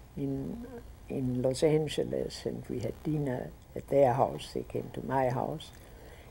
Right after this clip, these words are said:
And I had called him then about nothing else but the house, the Elisabethstraße.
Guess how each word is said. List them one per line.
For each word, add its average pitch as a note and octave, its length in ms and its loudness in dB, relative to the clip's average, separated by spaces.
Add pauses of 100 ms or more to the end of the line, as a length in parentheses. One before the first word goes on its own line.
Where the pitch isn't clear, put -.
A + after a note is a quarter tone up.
(120)
And D3+ 280 4
I D#3 300 10
had E3 260 8
called F#3 420 8
him D3 200 2
then C#3 480 4
about C#3 460 2
nothing D3 420 4
else C3+ 380 0
but B2 320 2
the B2 240 6 (240)
house, - 600 6
the C3+ 140 0
Elisabethstraße. - 1300 -4